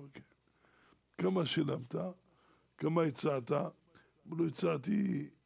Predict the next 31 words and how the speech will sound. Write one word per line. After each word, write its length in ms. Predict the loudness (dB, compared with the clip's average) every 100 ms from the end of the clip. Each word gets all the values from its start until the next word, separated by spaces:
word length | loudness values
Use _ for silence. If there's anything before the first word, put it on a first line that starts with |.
| -4
מאתיים." 500 | 0 4 6 6 4 -4 _ -20 _ _ _ _ _ _ _ _ -18 -16 -16 -20 _
שוטה 480 | -10 -2 -2 0 -2
שבעולם. 420 | -2 -6 -8 -14 -16 _ _ _ _ _ _ _ _ 2
"על 180 | 4
זה 220 | 6 6 6
אתה 180 | 6
מציע 360 | 2 2 2 2
מאתיים? 440 | 0 0 -2 -2 -6 _ _ _ _ _ _ -14
אפילו 380 | -2 0 6 8
ארבע 300 | 8 6 6
מאות 340 | 6 6 6 6
עולה 200 | 6 6
למכור 360 | 2 -2 -2
לך. 200 | -2 -6 -18 _ _ _ _ _ _ _ -4
מה 80 | -2 0
אתה 120 | 0
מדבר, 420 | 4 4 4 2
מאתיים?" 400 | 0 -6 -8 -14 _ _ _ _ -20 _ _ _ _ _ _ -8
כבר 300 | 2 6 8 10
היה 260 | 10 8 8
שם 400 | 6 6 6 6
מישהו, 440 | 4 4 4 4
הציע 320 | 2 2 4
לו 140 | 4 4
שלוש 300 | 2 2 2
מאות 340 | 2 2 2
על 200 | 2 4
ידי 320 | 4 4 2
ולא 260 | 4 4 4
מכר 260 | 2 -2
לו. 140 | -8